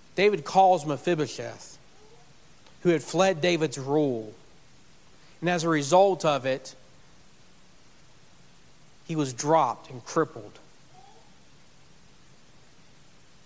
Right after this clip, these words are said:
You see, when we flee, when we go against God, you too are going to be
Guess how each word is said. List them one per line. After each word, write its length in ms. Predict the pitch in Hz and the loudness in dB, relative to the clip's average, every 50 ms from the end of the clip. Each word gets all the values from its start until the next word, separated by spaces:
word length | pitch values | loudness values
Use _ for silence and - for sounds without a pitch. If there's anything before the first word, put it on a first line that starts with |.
| - - - - - - - | -20 -20 -20 -20 -20 -18 -10
You 60 | 147 | -6
see, 400 | - - 202 185 175 165 151 131 - - - - - - - - - - - - - - - - - - - - - - - - - | -2 2 2 2 2 0 -2 -8 -12 -20 -20 -20 -20 -20 -20 -20 -20 -20 -20 -20 -20 -20 -20 -20 -20 -20 -20 -20 -20 -20 -20 -20 -12
when 140 | - 151 165 | -6 -2 0
we 140 | 190 208 185 | 0 0 0
flee, 580 | - - - 151 151 165 170 175 190 196 196 - - - - - - - - - - - - - - - - - - - - - - - - - - - - - - - - - - - - - - - - - - - - - - - - - - | -2 -10 -8 -4 -2 0 0 -2 -2 -4 -10 -14 -18 -20 -20 -20 -20 -20 -20 -20 -20 -20 -20 -20 -20 -20 -20 -20 -20 -20 -20 -20 -20 -20 -20 -20 -20 -20 -20 -20 -20 -20 -20 -20 -20 -20 -20 -20 -20 -20 -20 -20 -20 -20 -20 -20 -20 -20 -20 -12 -8
when 120 | 147 151 | -2 0
we 100 | 196 220 | 0 0
go 300 | 175 151 175 170 175 185 | 2 2 2 2 4 2
against 460 | 170 139 170 160 156 151 - - 143 | 0 -2 -4 -6 -4 -6 -8 -8 -6
God, 420 | 143 147 143 143 147 147 151 156 147 - - - - - - - - - - - - - - - - - - - - - - - - - - - - - - - - - - - - - - - - - - - - - - | -2 0 2 2 2 0 -2 -4 -6 -12 -20 -20 -20 -20 -20 -20 -20 -20 -20 -20 -20 -20 -20 -20 -20 -20 -20 -20 -20 -20 -20 -20 -20 -20 -20 -20 -20 -20 -20 -20 -20 -20 -20 -20 -20 -20 -20 -20 -20 -20 -20 -20 -20 -16 -8
you 160 | 170 190 190 | -6 -4 -4
too 240 | - - - 196 175 | -4 -4 -2 0 0
are 140 | 156 143 131 | 0 0 0
going 200 | 127 135 131 123 | -2 -4 -4 -6
to 60 | 113 | -8
be 80 | 117 | -12